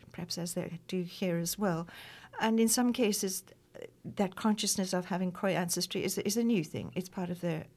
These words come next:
a, a conscious Khoisan revival. But anyway, there are people who seek to reclaim that, that ancestry and that identity.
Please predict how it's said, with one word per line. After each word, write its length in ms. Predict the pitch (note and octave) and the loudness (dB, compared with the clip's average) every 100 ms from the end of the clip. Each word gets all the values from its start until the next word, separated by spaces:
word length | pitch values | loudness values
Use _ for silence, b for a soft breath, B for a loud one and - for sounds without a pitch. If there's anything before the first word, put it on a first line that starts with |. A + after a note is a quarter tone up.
| _ _ - - - | _ _ -20 -14 -8
a, 60 | E3+ | -6
a 480 | F3 - _ _ - | -6 -10 _ _ -6
conscious 380 | - F#3 F3 E3+ | -2 0 -2 -6
Khoisan 440 | - F3 F3+ E3+ | -6 -4 -2 0
revival. 420 | F3 F3 E3+ D3+ - B B | 0 0 -2 -4 -10 B B
But 140 | B3 | 2
anyway, 320 | C#4+ B3 F#3 F#3 | 4 6 4 4
there 140 | G3 | 4
are 100 | G#3 | 2
people 280 | G#3 A3 F#3 | 0 -4 -4
who 300 | F3+ F#3 F3+ B B B B | -2 -2 -2 B B B B
seek 220 | - A3 - | -2 -2 0
to 120 | G#3 | 0
reclaim 440 | F#3 G3 F#3+ G3 | 0 2 4 4
that, 340 | F3 E3 - - | 2 0 -6 -2
that 160 | F3 | 0
ancestry 640 | E3+ E3+ - - - D#3+ - | 2 0 -2 -4 -4 -6 -2
and 140 | F3 | 0
that 140 | E3+ D#3+ | 2 0
identity. 680 | D3+ F3 E3+ E3+ - D3 | 0 -2 -2 -4 -6 -6